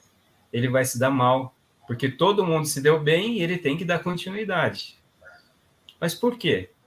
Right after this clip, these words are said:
Por que que ele não pode se dar bem fazendo outra coisa? Então, dentro dessas crenças, o conflito que ocorre entre famílias faz uma cobrança pessoal que a pessoa, ela, ela fica perdida,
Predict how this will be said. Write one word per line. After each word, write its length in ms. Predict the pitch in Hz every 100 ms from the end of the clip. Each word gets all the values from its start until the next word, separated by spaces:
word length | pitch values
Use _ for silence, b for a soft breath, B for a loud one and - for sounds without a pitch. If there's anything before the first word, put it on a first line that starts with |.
| _ -
Por 120 | 151
que 100 | 226
que 100 | 226
ele 120 | 214
não 120 | 190
pode 280 | 165 170 151
se 140 | - 143
dar 140 | 143
bem 340 | 127 156 202
fazendo 560 | 180 - 143 139 160 160 -
outra 520 | 180 202 180 - 139
coisa? 460 | 139 117 95 92 95 - - _ _ B B B B -
Então, 260 | 139 170
dentro 260 | 196 220 202
dessas 420 | 165 147 127 -
crenças, 640 | - 127 160 170 151 107
o 80 | 123
conflito 480 | 143 131 151 165 -
que 100 | 156
ocorre 420 | 147 - 127 120
entre 160 | 117 -
famílias 580 | - 107 120 143 131 -
faz 320 | 135 151 151
uma 180 | 147 135
cobrança 580 | 131 117 117 113 107 _ _
pessoal 600 | 160 185 175 - 127 143 147
que 80 |
a 40 | 131
pessoa, 500 | 123 120 - 147 147
ela, 400 | 143 143 139 - _ _ _ _ - _ _ B B B B -
ela 160 | 117
fica 320 | 117 160 151
perdida, 840 | 156 - 180 185 113 131 208 147